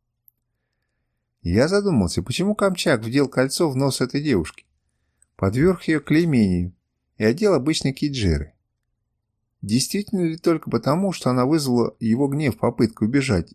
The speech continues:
из его фургона, или на то была еще какая-то причина? И почему он подверг ее наказанию, возможно, относительно жестокому, именно в моем присутствии?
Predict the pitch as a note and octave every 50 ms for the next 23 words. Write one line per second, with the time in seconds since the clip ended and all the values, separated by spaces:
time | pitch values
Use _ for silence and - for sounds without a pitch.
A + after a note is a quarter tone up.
0 | _ - G#2 F#2 G2+ G#2+ G#2 F#2 E2+ - - C3+ D3 - B2 G2+ D#2 D2+ F#2 -
1 | _ _ _ _ _ _ _ _ _ _ _ A2 G#2 A2 C3+ D#3+ F#3 F#3+ - -
2 | F#3 F3 F#3 F3+ F#3+ F#3+ F#3+ - - F#3 C3 - G2 - G2 E2 - G2+ F#2 -
3 | B2+ C#3 C#3 - - G2 E2+ F2 F2+ - _ _ _ _ _ _ _ _ _ _
4 | _ _ _ _ _ _ _ _ _ _ _ _ _ _ _ - A2 A2+ - B2+
5 | - - - G#3+ A3 G#3+ - - C#3 C#3 C#3+ D#3+ F#3 F#3 E3 - - D#3 D3+ C#3+
6 | D3 D3+ - F#3 F#3 F3 E3+ B2+ F#2 E2 C#2+ - - - _ _ _ _ _ _
7 | _ _ - F#2 G2+ A#2+ B2 D3 E3+ F#3+ F#3 E3 - A2 A2 - - C3+ C3+ -
8 | F#3+ F3 - D#3 C#3+ C#3+ D#3+ E3 - - - A2+ - - - - - - - _
9 | _ _ _ _ - D#3 F#3+ F#3+ F3 D#3+ C#3+ B2+ A#2+ B2 C3 C#3+ C#3+ - D3+ D3+
10 | - - B2 - - - - B2 - G2